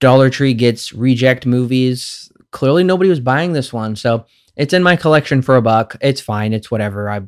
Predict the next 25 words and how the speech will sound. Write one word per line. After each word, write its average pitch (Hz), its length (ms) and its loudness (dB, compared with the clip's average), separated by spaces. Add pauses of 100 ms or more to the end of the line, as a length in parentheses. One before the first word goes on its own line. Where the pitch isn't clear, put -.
(120)
I 104 160 -4
own 107 440 -4
pretty 110 160 -6
much 107 160 -6
all 107 180 -2
of 101 100 -6
them 104 140 -8
now, 104 340 -6
and 104 160 -10 (520)
if - 80 -12
my 113 120 -4
kids 143 280 -4
ever 147 200 0
want 147 260 -2
to 151 440 -2
go 135 240 0
through 143 680 2 (160)
the 139 140 -2
trilogy 147 480 -2
someday, 151 560 -2
they're 131 320 -2
able 123 220 -2
to 123 80 -2
do 123 180 0
that. 92 280 -6